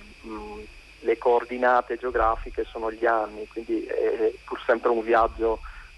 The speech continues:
storico, insomma, e, e poi si, ci si addentra nelle diverse città, eh, nei, nei diversi palazzi, nel, incontrando personaggi. Eh, l'abbiamo pensato un po'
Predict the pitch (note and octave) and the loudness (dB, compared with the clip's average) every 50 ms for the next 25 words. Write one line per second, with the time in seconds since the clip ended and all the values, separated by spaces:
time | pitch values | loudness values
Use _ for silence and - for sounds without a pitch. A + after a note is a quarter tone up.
0 | - - - - C3 A#2 A2+ A2+ A2 A#2+ C3+ - - C#3 B2+ A#2+ - - G#2+ G#2 | -18 -6 0 4 4 6 6 4 2 0 -4 -6 -8 -8 -8 -10 -12 -10 -10 -10
1 | G2+ G2+ G#2+ A2 A#2 A#2 A2 - A#2 G#2+ A2 A2 A2 A2 A2 G#2+ A2 A2 G#2+ G#2+ | -8 -6 -4 -2 0 0 0 -2 -2 -2 0 0 2 2 2 2 2 0 -2 -2
2 | G#2+ A2 A2 A2+ - - - - - - - D3 C3+ C3 C3 C#3+ D3+ - D3 - | -4 -8 -8 -10 -8 -2 0 0 0 2 4 4 6 6 4 4 2 0 0 -2
3 | - - - - - - - - - - - - - - - - C3 B2+ B2 B2 | -6 -14 -18 -20 -20 -20 -20 -20 -20 -20 -20 -20 -20 -14 -10 -10 -8 -8 -8 -8
4 | A#2+ A#2+ A#2+ - - - - - - - C#3+ - - C3+ C3 B2 B2 B2 - C3 | -10 -10 -10 -12 -12 -14 -6 0 2 2 2 4 2 2 2 2 -2 -4 -2 2
5 | B2+ C3 C3+ C3 - - - - - - - - - - - - - B2 A#2 A2+ | 4 4 4 2 0 -6 -14 -20 -20 -20 -20 -20 -20 -20 -20 -14 -10 -8 -6 -6
6 | A2+ A2 - A#2+ A#2+ A#2 - - B2 - - C#3 - - - C3 B2 C3 C3+ C3+ | -6 -2 0 2 2 2 0 -2 -6 -6 -8 -10 -10 -4 0 2 4 6 6 4
7 | C3+ C3+ - - - - - A2 G#2 G#2+ G#2+ G#2+ A2 G#2+ G#2+ G#2+ G#2+ G#2+ G#2 G2+ | 2 0 -4 -10 -20 -20 -18 -16 -14 -12 -12 -10 -10 -10 -10 -8 -8 -8 -8 -8
8 | G#2+ - A2+ G#2+ A2+ - - - G#2+ A2 G#2+ A2 G#2+ G#2+ - - - - - C3 | -8 -8 -8 -8 -8 -6 -4 -4 -4 0 2 2 2 2 2 -4 -4 0 2 4
9 | B2 A#2+ A2+ A2+ A2+ - - - - A2+ A2 A2 G#2+ G#2+ - - - - - - | 6 6 4 4 2 -2 -6 -14 -14 -14 -12 -10 -10 -10 -12 -12 -12 -14 -14 -14
10 | - - - - A2+ A#2 - - B2 A2+ - B2 B2 A#2+ B2 B2+ B2 - - A#2+ | -16 -18 -18 -16 -14 -6 -4 -2 -2 0 4 4 4 4 4 0 0 2 0 -2
11 | - - - C3 B2 B2 A#2+ A2+ A2 G#2 - - A2 A2 - - - - - - | -2 -2 -2 0 2 2 2 2 2 0 -4 -6 -8 -8 -8 -12 -16 -18 -18 -18
12 | - - - - - - - - - - - - B2+ B2+ C#3+ D#3 D3+ - E3 D3+ | -18 -20 -16 -12 -8 -6 -4 -4 -2 -2 0 0 2 4 4 2 2 2 2 0
13 | D3+ D3 - - D3+ E3+ F3 - F#3 D#3+ D3 - - C3+ C3+ C#3+ D3+ D3 C#3+ C3+ | 0 0 2 2 4 4 2 2 -2 -4 -4 -2 0 2 2 4 4 4 4 2
14 | C3 B2 A#2+ A#2 A2 G#2+ | 2 2 0 -2 -6 -10